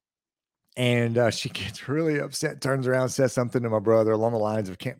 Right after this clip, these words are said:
your son laid hands on me." My nephew's six, okay? <laughs> I mean, he's six. Just not happy about it, all of the beer. And, uh,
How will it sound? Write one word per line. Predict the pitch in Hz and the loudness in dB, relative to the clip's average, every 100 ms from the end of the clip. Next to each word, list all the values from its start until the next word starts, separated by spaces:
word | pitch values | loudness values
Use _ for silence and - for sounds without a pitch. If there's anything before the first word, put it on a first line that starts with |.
| 104 | -16
your | 95 95 - | -14 -16 -12
son | - 117 117 | -10 -8 -4
laid | 113 110 | -2 -2
hands | 117 139 135 107 | 0 0 0 0
on | 101 | -2
me." | 98 95 _ _ _ | -4 -6 _ _ _
My | 123 135 | -2 2
nephew's | 143 143 143 104 - | 2 2 0 0 -2
six, | - - - - - - - | -2 -4 -4 -6 -6 -10 -16
okay? | - 104 - _ | -6 -6 -6 _
<laughs> | 110 - | -12 -8
I | |
mean, | 113 - | -8 -8
he's | 113 - | -10 -8
six. | - - - _ _ _ _ _ _ _ _ _ _ _ _ _ _ _ _ | -10 -10 -16 _ _ _ _ _ _ _ _ _ _ _ _ _ _ _ _
Just | 135 127 | -2 -2
not | 123 120 131 139 117 | -2 -2 0 -2 -2
happy | 110 120 113 - 101 98 - | 0 0 0 0 0 0 -2
about | 110 117 113 | 0 2 2
it, | - - | -2 -4
all | 127 113 110 | 4 4 4
of | 98 | 0
the | 90 | -2
beer. | 90 101 73 - _ _ _ _ _ _ _ _ _ _ _ _ _ | -2 -2 -4 -14 _ _ _ _ _ _ _ _ _ _ _ _ _
And, | 127 123 117 110 107 | -2 0 0 0 0
uh, | 104 | 0